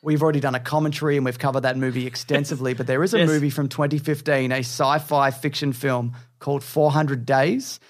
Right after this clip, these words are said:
Speaker 1: It stars Brandon Routh.
Speaker 2: Love
Speaker 1: So
Speaker 2: Brandon
Speaker 1: we
Speaker 2: Routh.
Speaker 1: could, we could do the movie four hundred Days <laughs> if
Speaker 2: Now,
Speaker 1: you
Speaker 2: so
Speaker 1: want
Speaker 2: this,
Speaker 1: to.
Speaker 2: this is post, this is post Superman Returns, right?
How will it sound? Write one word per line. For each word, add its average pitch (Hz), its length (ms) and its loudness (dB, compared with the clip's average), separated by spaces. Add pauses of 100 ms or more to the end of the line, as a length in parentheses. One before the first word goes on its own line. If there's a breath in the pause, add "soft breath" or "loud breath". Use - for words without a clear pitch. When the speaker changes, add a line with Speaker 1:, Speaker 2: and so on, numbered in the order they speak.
(120)
Speaker 1:
It - 60 -20
stars 135 260 0
Brandon 135 520 0
Routh. 135 540 -4 (180)
Speaker 2:
Love 294 240 -2
Speaker 1:
So 330 80 0
Speaker 2:
Brandon 233 220 4
Speaker 1:
we 202 60 2
Speaker 2:
Routh. 143 100 2 (140)
Speaker 1:
could, - 100 -12
we 139 60 -4
could 160 260 -2
do 156 180 2
the 147 140 0
movie 147 420 -2
four - 520 -2
hundred 156 360 0
Days 127 680 -2
<laughs> - 40 -20
if 196 60 -2
Speaker 2:
Now, 180 120 2
Speaker 1:
you 175 100 2
Speaker 2:
so 151 100 4
Speaker 1:
want - 60 2
Speaker 2:
this, - 160 -2
Speaker 1:
to. 196 60 -8
Speaker 2:
this 247 200 -4
is 196 160 -6
post, - 460 0
this 214 160 -6
is 185 100 -12
post 185 380 -4
Superman 147 420 -4
Returns, 123 420 -4
right? 156 200 -4